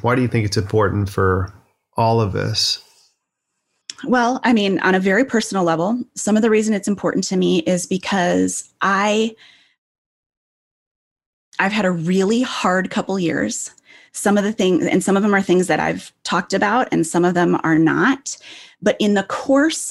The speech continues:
Speaker 2: of major life change and a big move and a lot of different things shifting in my life, there were a lot of things that I got wrong. There were relationships that I didn't put enough effort into. There were misunderstandings that I let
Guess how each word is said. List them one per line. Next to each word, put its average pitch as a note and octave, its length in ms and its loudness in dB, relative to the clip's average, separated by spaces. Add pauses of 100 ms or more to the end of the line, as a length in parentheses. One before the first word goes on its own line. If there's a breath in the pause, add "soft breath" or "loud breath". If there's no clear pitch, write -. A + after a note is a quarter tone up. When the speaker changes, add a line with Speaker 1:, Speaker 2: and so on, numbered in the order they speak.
Speaker 2:
of E3+ 560 -2 (640)
major G#3+ 680 4
life E3 300 -2
change - 680 -4 (320 soft breath)
and D#3+ 200 4
a D#3 60 0
big G#3 260 2
move G3 720 0
and D3 460 0
a D#3 60 0
lot F3 360 2
of G3+ 80 0
different F#3+ 320 -2
things F3 300 2
shifting G3+ 380 -2
in F3 80 4
my E3 140 4
life, E3 460 -4 (340 loud breath)
there G#3 100 2
were A#3 60 6
a A#3 60 4
lot G#3+ 160 2
of A3+ 60 -4
things A3 180 0
that A3+ 140 0
I F3+ 80 0
got E3+ 220 -2
wrong. F#3 380 -2 (680 loud breath)
There F#3 200 4
were F#3 140 2
relationships F#3 580 0
that E3+ 100 0
I E3 40 4
didn't D#3+ 220 2
put - 140 -2
enough D#3+ 240 2
effort - 280 -4
into. - 520 -2 (340 loud breath)
There F3+ 240 2
were F3+ 260 2
misunderstandings E3+ 840 2
that D#3+ 120 0
I D3+ 120 0
let D3+ 320 -4